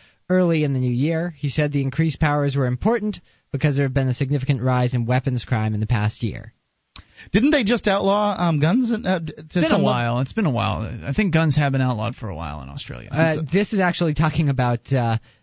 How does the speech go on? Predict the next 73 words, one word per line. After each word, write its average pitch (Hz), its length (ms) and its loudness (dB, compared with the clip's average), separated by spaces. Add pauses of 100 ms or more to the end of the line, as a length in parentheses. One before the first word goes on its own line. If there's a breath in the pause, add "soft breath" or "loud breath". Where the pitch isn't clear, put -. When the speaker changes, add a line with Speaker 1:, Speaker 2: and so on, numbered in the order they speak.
(140 soft breath)
Speaker 1:
uh, 90 200 -4
Victoria 208 380 0
police 196 280 -2
statistics 180 440 -2
from 131 140 0
two 175 120 0
thousand 147 280 0
eight 131 140 0
to 123 100 -16
two 143 140 0
thousand 123 440 0
nine 127 400 0 (180 soft breath)
show - 160 0
that 156 160 0
robberies 175 420 2
involving 147 420 0
knives 143 440 0
increased 135 360 -2
by 127 100 0
nine 131 300 2
point 127 260 -4
four 131 160 0
percent 120 320 -2
in 113 60 -4
the 117 80 -2
last 110 340 -2
year. 113 380 -2
Speaker 2:
Yes, 123 260 2
you'll 143 180 4
always 170 220 0
see, 160 160 -2
Speaker 3:
How - 120 2
Speaker 2:
uh, - 20 2
Speaker 3:
about 143 160 2
Speaker 2:
w-, 143 160 0
Speaker 3:
that? 131 80 0
Speaker 2:
when 160 80 4
you 147 120 2
outlaw 143 340 0
guns, 127 260 2
you'll 127 100 2
always 131 220 2
see 139 80 0
an 127 80 4
Speaker 1:
Yeah. 123 40 2
Speaker 2:
increase 123 240 0
in 127 100 2
knife, 107 200 0
Speaker 1:
I, 175 80 -2
Speaker 2:
uh, 107 240 -2
Speaker 1:
I, - 180 -10
Speaker 2:
crime. 123 220 2
Speaker 1:
I - 40 2
don't 247 220 0
think 247 140 -4
that 226 160 0
guns 185 240 0
are 160 60 0
completely 151 460 0
outlawed 143 360 0
in 151 80 0
Australia. 147 440 0
I - 20 2
don't 139 140 -2
think 143 120 -2
it's 127 80 -4
quite 143 320 0
as 131 100 -2
restrictive 135 460 -2
as 131 140 0
the 131 80 0
U 131 120 2
K, 135 400 0